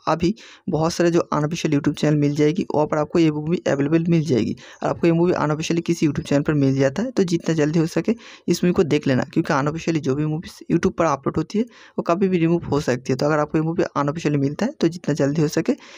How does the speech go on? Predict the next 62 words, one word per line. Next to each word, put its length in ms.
इस 180
मूवी 180
को 120
देख 300
लेना। 260
इसके 200
अलावा 120
इसमें 220
ओटीटी 260
राइट्स 220
की 100
बात 220
करें, 180
तो 60
इसमें 300
ओटीटी 300
राइट्स 200
को 120
Amazon 540
प्राइम 200
वीडियो 220
ने 60
बाय 240
किया 160
है। 60
तो 120
अगर 100
आप 120
इसमें 240
ओटीटी 320
पर 100
देखना 340
चाहते 340
हो, 100
तो 80
Amazon 280
प्राइम 180
वीडियो 200
पर 100
जाके 360
आप 180
इस 140
मूवी 80
को 100
देख 220
सकते 300
हो। 60
इसके 200
अलावा 140
इसमें 220
की 40
टेलीविजन 400
राइट्स 200
की 100
बात 240
करें, 180
तो 140
इसमें 200
की 60
टेलीविजन 420
राइट्स 220
को 200